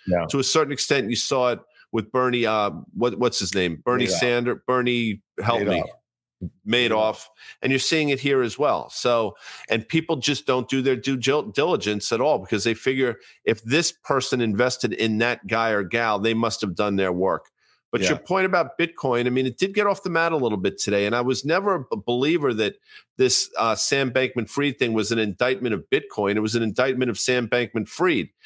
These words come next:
Speaker 2: I don't think it was an undermining of the asset, but, you know, people will, again, they'll interpret it any way they want.
Speaker 1: Well, you know, it's an undermining of the asset for the standpoint, a lot of people who were trying to,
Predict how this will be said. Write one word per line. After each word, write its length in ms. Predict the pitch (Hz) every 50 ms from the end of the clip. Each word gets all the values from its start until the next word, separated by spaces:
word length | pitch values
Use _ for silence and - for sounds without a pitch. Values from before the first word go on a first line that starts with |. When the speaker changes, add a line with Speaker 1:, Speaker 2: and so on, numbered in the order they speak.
| - - _ - -
Speaker 2:
I 80 | 123
don't 220 | 135 147 135 - -
think 200 | 151 147 - 139
it 240 | 127 104 - 107
was 180 | 113 120 110 117
an 100 | 117 113 -
undermining 800 | 127 127 131 127 127 117 117 123 127 131 135 127 123 113 107 71
of 180 | 92 104 95
the 220 | 92 107 104 101 -
asset, 540 | - 113 123 123 - - - 107 95 85 - _ -
but, 240 | 110 104 - - _ _ - _ _ -
you 80 | 143
know, 100 | 135 123
people 440 | - - 147 135 - - 135 127 113
will, 140 | 113 120 113
again, 340 | 110 117 123 120 - 127 -
they'll 220 | - 117 120 120 123
interpret 420 | 110 - - 131 117 - 120 110
it 80 | 107 107
any 140 | 107 101 98
way 160 | 95 95 92
they 100 | 90 87
want. 360 | 85 90 92 87 78 69 - - - - - -
Speaker 1:
Well, 280 | 214 202 190 185 - - -
you 80 | 233
know, 60 | 185
it's 240 | 180 - - 160 139
an 80 | 165 160
undermining 460 | 185 208 226 226 220 202 196 185 170
of 60 | 147
the 120 | 135 123 120
asset 360 | 117 123 131 - - - -
for 60 | -
the 80 | 120 113
standpoint, 480 | - - 131 123 110 - - 120 113
a 40 | 107
lot 180 | 107 113 120 123
of 80 | 117
people 340 | - 131 123 90 - 113 113
who 160 | 101 - 113
were 200 | 110 110 110 107
trying 540 | 104 - - 120 107 110 113 113 117 113 104
to, 240 | - - 117 107 98